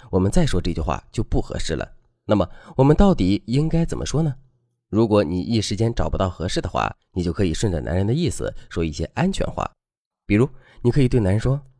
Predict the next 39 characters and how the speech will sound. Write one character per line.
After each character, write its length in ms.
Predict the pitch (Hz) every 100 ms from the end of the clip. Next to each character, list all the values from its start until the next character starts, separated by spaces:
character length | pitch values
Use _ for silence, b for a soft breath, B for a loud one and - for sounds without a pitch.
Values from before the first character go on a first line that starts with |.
| _ _ _
：“是 160 | - 113
呀， 160 | 92 - b b b
现 200 | 135 117
在 60 |
的 100 | 113
工 160 | 101 113
作 160 | 113 101
确 140 | 113
实 140 | 98
很 180 | 101 73
不 100 | -
好 160 | 104 -
做， 300 | - 58 - _
我 80 | 90
能 160 | 104 117
理 120 | 117
解 200 | 120 82
你 120 | 95
此 200 | - 78
时 120 | 87
此 160 | 95 -
刻 120 | 80
的 80 | 87
心 180 | 117 156
情， 180 | - - - b b
这 120 | - 165
样 80 |
的 60 | 135
经 200 | 131 147
历 60 | 123
和 120 | 139
感 200 | - -
情 200 | 82 98 -
我 120 | 82
也 120 | 95
曾 160 | - 85
经 140 | 110
有 100 | 143
过。” 340 | 65 71 85